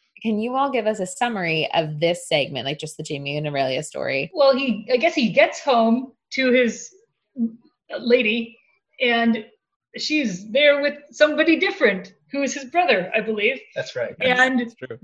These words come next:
Speaker 2: then this is not good for Colin Firth,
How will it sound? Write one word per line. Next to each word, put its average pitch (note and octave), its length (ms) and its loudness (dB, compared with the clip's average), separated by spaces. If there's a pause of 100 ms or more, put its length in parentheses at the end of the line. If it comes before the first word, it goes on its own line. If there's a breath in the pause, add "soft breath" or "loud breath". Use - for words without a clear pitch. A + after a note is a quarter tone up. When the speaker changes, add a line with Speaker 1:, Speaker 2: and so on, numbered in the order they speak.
(140)
Speaker 2:
then C4+ 500 2
this C#4 180 -2
is A3+ 140 -2
not B3+ 320 4
good A#3+ 400 4 (160)
for A#3+ 120 0
Colin B3 360 2
Firth, B3+ 300 8